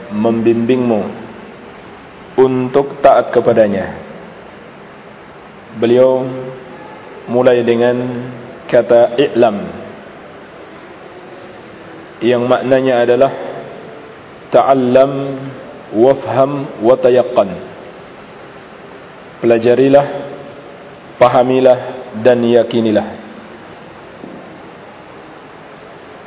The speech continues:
Digunakan para ulama kata ini untuk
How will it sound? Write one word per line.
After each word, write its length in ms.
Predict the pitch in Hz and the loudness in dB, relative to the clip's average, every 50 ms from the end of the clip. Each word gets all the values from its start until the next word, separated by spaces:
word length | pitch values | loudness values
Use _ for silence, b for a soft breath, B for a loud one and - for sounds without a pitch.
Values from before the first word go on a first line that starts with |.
| - | -4
Digunakan 520 | 113 123 120 123 135 135 143 135 - 143 139 131 | -2 -2 2 2 4 4 6 6 6 4 4 6
para 200 | 135 135 135 123 | 4 6 6 6
ulama 360 | 113 131 127 127 123 131 139 147 - - - - - - - - - - - - - - - - - - - | 4 4 4 4 4 4 4 2 2 0 -6 -12 -12 -14 -16 -16 -16 -18 -18 -18 -20 -20 -20 -20 -20 -12 0
kata 280 | - 139 143 139 147 135 131 | 4 4 4 6 4 4 4
ini 280 | 131 131 135 139 135 - | 4 0 0 0 0 0
untuk 480 | 117 131 131 131 131 123 139 143 143 | 0 -2 0 0 -2 2 2 2 2